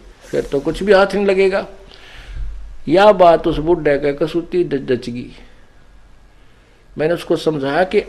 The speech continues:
आप नाम शुरू करो, मोक्ष नहीं होगा तो मनुष्य शरीर आपको guaranteed मिलेगा। वैसे तो मोक्ष इसी में हो जाएगा, कोई बड़ी बात नहीं है। आप सत भक्ति करो, सच्चे मन तक लगो और पूरी मर्यादा निभाओ,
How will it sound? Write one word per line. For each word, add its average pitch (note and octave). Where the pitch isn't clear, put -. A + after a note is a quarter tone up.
आप F3
नाम F#3+
शुरू G3+
करो, F#3
मोक्ष F#3+
नहीं F#3
होगा E3+
तो E3
मनुष्य F#3+
शरीर E3+
आपको D3+
guaranteed D#3
मिलेगा। C3+
वैसे E3+
तो G#3
मोक्ष F#3+
इसी F3
में A#3
हो B3+
जाएगा, F3
कोई E3+
बड़ी E3
बात E3+
नहीं A3
है। C#3
आप D#3
सत G3+
भक्ति F3+
करो, F3+
सच्चे F#3+
मन F#3
तक D#3
लगो E3
और D3
पूरी G3+
मर्यादा D#3+
निभाओ, E3